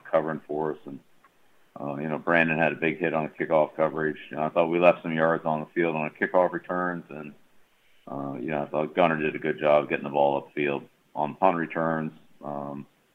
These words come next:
J C Jackson did a, did a real nice job on the Gunners and kinda helped get us started there. Uh, so, you know, if we could just finish a couple more blocks, there's, there may be some,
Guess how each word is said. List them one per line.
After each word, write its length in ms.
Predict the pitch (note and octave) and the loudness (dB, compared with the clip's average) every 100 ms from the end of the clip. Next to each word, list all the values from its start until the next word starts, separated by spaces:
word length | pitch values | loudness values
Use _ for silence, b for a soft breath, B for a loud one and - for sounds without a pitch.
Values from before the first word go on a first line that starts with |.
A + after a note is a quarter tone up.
| _ _ _ - | _ _ _ 2
J 200 | F2 - | 2 2
C 120 | D2+ | -2
Jackson 580 | D#2 D#2 D#2 - D2+ - - | 4 4 4 2 -6 -6 -4
did 160 | D2+ | -2
a, 60 | D2 | -2
did 240 | - D2+ | -4 -4
a 40 | D2 | -2
real 180 | D#2+ | 0
nice 220 | D#2+ D#2+ D#2 | 2 0 0
job 240 | D#2+ D2+ D2 | 2 4 4
on 120 | C#2+ | -2
the 60 | C#2+ | -2
Gunners 460 | F2+ F2+ F2 E2 D2 | 2 4 2 0 -4
and 220 | D2 - | -10 -4
kinda 200 | D#2+ D2 | -2 0
helped 200 | D#2 - | -4 -4
get 140 | D#2 | -4
us 60 | D2 - | -4 0
started 340 | F2 E2+ D#2 | 2 4 2
there. 300 | D#2+ D#2 - - _ _ _ _ _ | -2 -2 -4 -10 _ _ _ _ _
Uh, 240 | - B1 A1+ - | -20 -18 -18 -10
so, 240 | C#2 C#2+ - - | -8 -8 -10 -6
you 60 | |
know, 60 | G2+ | -4
if 60 | F#2+ | 0
we 140 | F#2+ | 2
could 140 | F2+ | 2
just 120 | - - | 2 2
finish 220 | F#2 E2 | 2 2
a 40 | - | 4
couple 240 | F#2+ E2+ | 4 2
more 180 | E2 D#2+ | 0 0
blocks, 440 | E2 E2 E2 E2 - | 6 10 10 8 0
there's, 200 | D#2 D2 - _ - | -6 -8 -16 _ -14
there 100 | D#2 | -8
may 180 | D#2 D#2 | -2 -2
be 120 | C#2+ - | -2 -6
some, 200 | D2+ | -6